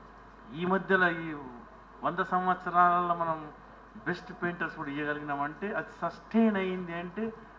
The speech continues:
అంత కళలకు మన ప్రాంతం నిలయం, విభిన్న కళలకు నిలయం,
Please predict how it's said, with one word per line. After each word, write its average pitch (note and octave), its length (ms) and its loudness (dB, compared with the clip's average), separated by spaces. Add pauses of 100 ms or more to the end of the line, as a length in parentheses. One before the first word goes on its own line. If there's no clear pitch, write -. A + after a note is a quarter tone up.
(140)
అంత G3+ 440 0
కళలకు F#3 680 -2
మన D#3 220 -4
ప్రాంతం C#3+ 580 -4
నిలయం, B2 300 -6 (1400)
విభిన్న G3 460 2
కళలకు E3+ 500 0
నిలయం, C3+ 320 -4